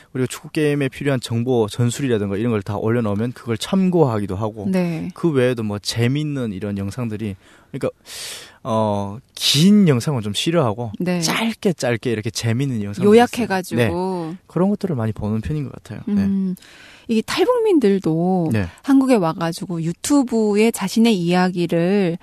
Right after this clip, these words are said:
Speaker 2: 영상으로 만들어서 올리는 경우가 굉장히 많이 있는데
Speaker 1: 네.
Speaker 2: 사실 오늘 저와 함께 방송하고 있는 우리 하늘 씨도
Speaker 1: 네.
Speaker 2: 북시탈이란 이름의 그 통로, 무슨 만수대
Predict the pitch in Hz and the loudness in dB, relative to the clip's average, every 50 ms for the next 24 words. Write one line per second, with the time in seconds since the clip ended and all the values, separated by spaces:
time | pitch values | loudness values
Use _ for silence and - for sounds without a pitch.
0 | - - - 185 190 208 262 254 254 247 214 175 170 160 165 190 190 202 - - | -4 2 4 4 4 4 4 6 6 6 6 4 2 0 -2 0 0 0 0 0
1 | - 175 175 180 190 202 202 196 185 175 196 180 170 170 170 175 170 - - - | 0 0 2 2 2 2 2 2 0 0 2 2 2 0 0 -2 -4 -4 -6 -2
2 | - 202 190 214 202 180 151 160 170 175 - 165 160 170 170 165 165 160 180 180 | -2 2 2 4 2 2 2 2 2 0 0 0 0 0 0 0 0 0 -2 -2
3 | 175 - 110 101 90 90 101 120 - - - 294 330 277 190 190 196 220 233 220 | -2 -2 -2 -4 -4 -6 -10 -12 -4 0 0 2 2 2 2 2 2 2 0 0
4 | - 202 196 196 202 190 190 - 175 180 - 175 175 185 196 196 190 180 170 - | 0 -2 -2 -2 -4 -4 -6 -6 -6 -4 -2 -2 0 0 2 2 2 0 -2 -2
5 | 165 165 160 160 160 - 165 165 175 170 170 165 156 - - - - _ _ _ | -4 -4 -2 -2 -2 -2 -2 -2 -2 -2 0 -2 -2 -4 -8 -16 -20 _ _ _
6 | - - 269 285 330 320 311 - - - - 165 160 165 175 156 151 131 107 98 | -4 2 6 8 8 8 6 4 -6 -6 -4 -4 -4 -4 -4 -4 -6 -6 -8 -8
7 | 90 - - - - - - 208 - - - - - 311 - _ - - 247 277 | -10 -12 -18 -20 -14 -2 -2 -2 -2 -2 -6 -2 -2 -2 -2 _ -6 -2 2 4
8 | 254 240 233 220 202 202 202 202 185 202 180 175 185 185 175 175 175 180 180 180 | 4 4 4 4 4 4 2 2 0 0 -2 0 0 -2 -2 -2 -2 -2 -2 -4
9 | 170 180 190 214 - _ _ - - - 196 185 180 190 - - - - 359 359 | -4 -6 -6 -10 -12 _ _ -20 -14 -10 -10 -10 -10 -12 -8 -2 2 4 4 4
10 | 349 381 214 160 185 _ - - - - - 180 - 180 180 208 175 190 208 226 | 6 6 4 4 2 _ -12 -20 -14 -8 -6 -4 -4 -4 -2 0 2 2 2 0
11 | - 285 233 269 | 0 4 4 4